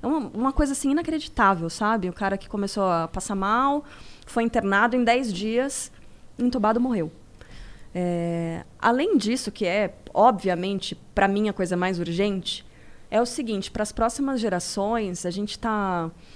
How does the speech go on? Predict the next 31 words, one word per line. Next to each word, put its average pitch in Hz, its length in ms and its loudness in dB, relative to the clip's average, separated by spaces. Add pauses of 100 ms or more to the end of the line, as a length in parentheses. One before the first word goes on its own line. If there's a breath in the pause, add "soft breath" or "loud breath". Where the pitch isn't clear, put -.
(360 loud breath)
a 185 80 0
gente 240 180 2
vai 240 120 2
deixar 240 260 2
de 254 100 0
progredir 214 680 0 (1120)
economicamente, 185 1120 -2 (320 loud breath)
tecnologia 190 640 0
fica 180 200 -6
pra 175 160 -4
trás, 175 420 -2
educação 175 500 -4
fica 170 220 -6
pra 175 140 -2
trás. 175 440 0 (300 loud breath)
Então 214 160 0
a 220 60 2
gente 220 200 -2
vai 202 140 2
ver 202 140 0
uma 196 140 0
próxima 214 440 2
geração 185 720 0 (680 loud breath)
que 196 680 0 (480 loud breath)
não 254 240 6
é 302 80 4
que - 100 -6
ela 277 140 2
não 254 160 2
vai 196 180 6
evoluir, 175 540 0